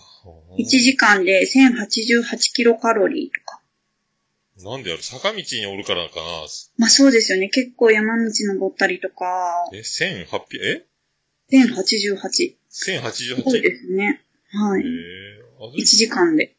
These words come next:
Speaker 1: 一時間で？
Speaker 2: はい。
Speaker 1: 千八十。死ぬ、
Speaker 2: はい。
Speaker 1: 死ぬじゃん。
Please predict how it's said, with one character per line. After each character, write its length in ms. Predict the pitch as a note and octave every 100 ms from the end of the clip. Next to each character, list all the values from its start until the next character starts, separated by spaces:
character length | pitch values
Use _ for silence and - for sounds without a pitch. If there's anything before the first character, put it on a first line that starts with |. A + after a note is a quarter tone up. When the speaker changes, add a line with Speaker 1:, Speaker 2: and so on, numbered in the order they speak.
| _ - -
Speaker 1:
一 320 | A2 - E3+ F#3+
時 100 | G#3
間 280 | D#3+ F#2+
で？ 80 | D2+ D2 - _ _ _ _ _
Speaker 2:
は 220 | A3+ G3+ D3+
い。 100 | - _ _ _
Speaker 1:
千 360 | - - D#3+
八 120 | B2 A#2+
十。 400 | - - - - _ _ -
死 400 | - - - G3+
ぬ、 60 |
Speaker 2:
は 80 | E3+
い。 60 | C#3
Speaker 1:
死 340 | - - C#3+
ぬ 100 | D3+
じ 80 |
ゃ 20 |
ん。 20 | C3